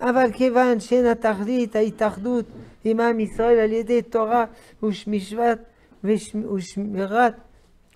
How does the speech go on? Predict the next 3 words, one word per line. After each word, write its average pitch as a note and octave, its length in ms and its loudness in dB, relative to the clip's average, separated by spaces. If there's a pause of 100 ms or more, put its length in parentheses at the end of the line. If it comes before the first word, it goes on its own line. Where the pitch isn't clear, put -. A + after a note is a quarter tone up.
(240)
הנכסים G#3 1000 0 (340)
הכלליים A3 720 -2
כלל. D4 540 -12